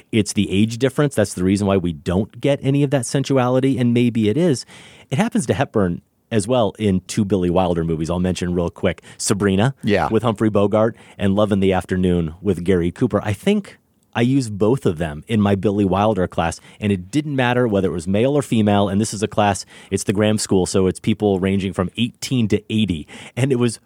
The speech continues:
Speaker 1: predominantly, actually, the older people, the fifty-year-olds, sixty-year-olds, seventy-year-olds who were saying,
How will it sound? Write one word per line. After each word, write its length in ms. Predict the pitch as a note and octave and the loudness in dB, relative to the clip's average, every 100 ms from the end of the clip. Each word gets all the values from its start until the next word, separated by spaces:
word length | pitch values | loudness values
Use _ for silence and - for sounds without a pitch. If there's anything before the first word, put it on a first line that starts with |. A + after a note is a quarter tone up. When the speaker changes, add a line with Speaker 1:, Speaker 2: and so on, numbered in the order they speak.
| _ - | _ -4
Speaker 1:
predominantly, 720 | C3+ A#2+ B3+ F#3+ A2 G#2 G2+ | -2 0 0 0 0 2 2
actually, 340 | A2 - A#2+ | 0 0 0
the 120 | A2 - | 0 0
older 560 | E3 F#3 E3 A2+ F2 F#2+ _ _ _ | 0 0 2 0 0 -4 _ _ _
people, 320 | - A2 G2+ E2+ | -4 0 0 -2
the 80 | F#2+ | -2
fifty-year-olds, 680 | E3+ D#3 D#3+ C#3 C3+ C3 - | -2 -4 0 2 2 0 -2
sixty-year-olds, 400 | C#3 C3 B2 G#2+ | -4 0 0 0
seventy-year-olds 320 | D3 B2+ G#2 | 0 0 0
who 100 | A#2+ | -2
were 80 | G#2 | 0
saying, 280 | - A2 | 0 0